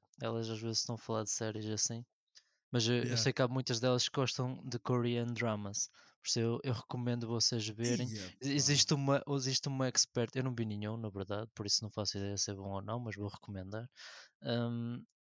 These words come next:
Speaker 1: eh, uma delas que eu diria que é uma expert, pelo menos parece, eh, eh, Milagre na Cela sete. Ela disse que esse é muito bom. Eu, eu esse aí, pelo quão, o quão bom ela, o quão bem ela vendeu,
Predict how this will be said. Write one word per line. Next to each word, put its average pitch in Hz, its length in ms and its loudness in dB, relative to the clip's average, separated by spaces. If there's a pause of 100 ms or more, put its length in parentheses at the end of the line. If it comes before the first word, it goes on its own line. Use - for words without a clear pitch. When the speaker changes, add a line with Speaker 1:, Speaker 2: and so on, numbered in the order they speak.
(320)
Speaker 1:
eh, 131 600 0
uma 139 280 2
delas 127 320 4
que 135 100 -2
eu 120 120 2
diria 120 220 0
que - 100 -4
é - 20 2
uma 117 180 -2
expert, 120 480 2 (100)
pelo 104 180 -6
menos 110 280 -6
parece, 113 480 -2 (580)
eh, 113 420 2 (600)
eh, 113 160 2
Milagre 135 600 4
na 135 120 2
Cela 131 340 2
sete. - 520 -2
Ela 120 180 0
disse 120 180 2
que 139 80 2
esse 131 140 2
é 123 40 0
muito 120 200 -4
bom. 98 260 -4
Eu, 151 160 4
eu 170 220 10
esse 175 200 8
aí, 170 240 4
pelo 156 280 4
quão, 185 240 6
o 170 160 -2
quão 165 240 2
bom 147 300 4
ela, 135 440 4
o 131 60 -2
quão 143 260 2
bem 139 260 4
ela 131 200 4
vendeu, 127 520 2